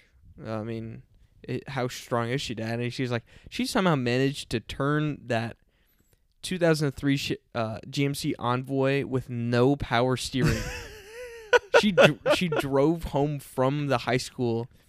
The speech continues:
Speaker 1: with no power steering. And this thing's, like, huge. This thing's, like, a big car.
Speaker 2: Yeah, that's how, like, that's, like, no, no, no. But, like, this is my whole reaction is, like, Hayden was like, "Oh, it's just, it's getting hard to, like, to steer."
Speaker 1: I mean, I mean, if she could still do it, it's,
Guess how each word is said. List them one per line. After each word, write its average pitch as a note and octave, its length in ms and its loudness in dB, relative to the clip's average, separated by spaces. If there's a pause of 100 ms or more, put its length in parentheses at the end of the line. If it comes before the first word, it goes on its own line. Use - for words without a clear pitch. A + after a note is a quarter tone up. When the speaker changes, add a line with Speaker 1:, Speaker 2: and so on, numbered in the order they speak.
(180)
Speaker 1:
with C3 240 -2 (160)
no B2 460 4
power C#3+ 420 2
steering. B2+ 460 -4 (520)
And C3+ 180 2
this A3 200 2
thing's, F#3 260 4
like, - 220 -8
huge. - 400 0
This F#3 140 -2
thing's, G3+ 240 -2
like, B2+ 100 -2
a B2 100 2
big D3 380 2
car. C#3 420 2
Speaker 2:
Yeah, - 140 -10
that's F3 200 -2
how, G4+ 100 2
like, - 140 0
that's, F#3 220 -4
like, - 120 -4
no, E3 160 -2
no, A#2+ 160 -2
no. G#2+ 60 -4
But, B2+ 140 -4
like, C3+ 180 0
this C#4 140 -6
is F4+ 140 -2
my A#2+ 200 2
whole C3 180 2
reaction G2+ 440 0
is, G2+ 140 -6
like, F#2+ 300 -4 (380)
Hayden D#3 280 -4
was C#3+ 120 -4
like, A2 300 -4 (680)
"Oh, D3+ 100 -4
it's F3 100 -4
just, A3+ 160 -6
it's E3 140 -4
getting C#4+ 220 -2
hard C3 240 2
to, G#2 120 -4 (200)
like, A2 200 -2
to G#2+ 120 -6
steer." G#2+ 500 -4 (160)
Speaker 1:
I C#3 60 4
mean, C#3+ 320 2 (360)
I C3+ 80 -2
mean, C3+ 220 0
if B2 160 -4
she G#3+ 180 -2
could G3+ 140 0
still E3 180 0
do E3+ 220 2
it, C#3+ 80 6
it's, A#2+ 300 -2